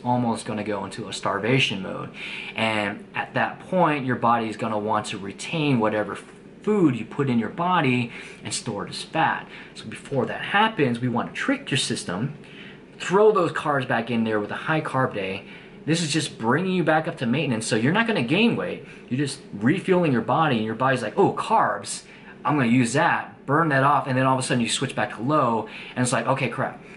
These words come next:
I need to go burn off my fat again." So your system starts burning off fat. This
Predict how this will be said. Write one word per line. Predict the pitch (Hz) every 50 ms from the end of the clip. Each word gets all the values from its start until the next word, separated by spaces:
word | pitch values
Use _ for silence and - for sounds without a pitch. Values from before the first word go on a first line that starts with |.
| - -
I | 123 131 131
need | 131 131
to | 120 120
go | 107 123 120 117 113 110
burn | 110 117 113 110 110
off | 104 98 -
my | 107 107
fat | 107 - 104 90 87 87
again." | 85 85 85 - -
So | - - 113 104 104 101 101 - - - - -
your | 101
system | - - 123 - 120 113
starts | - 117 104 -
burning | - 104 101 98 98
off | 98 90 - -
fat. | 107 98 92 90 - - - - - -
This | - 160 160 -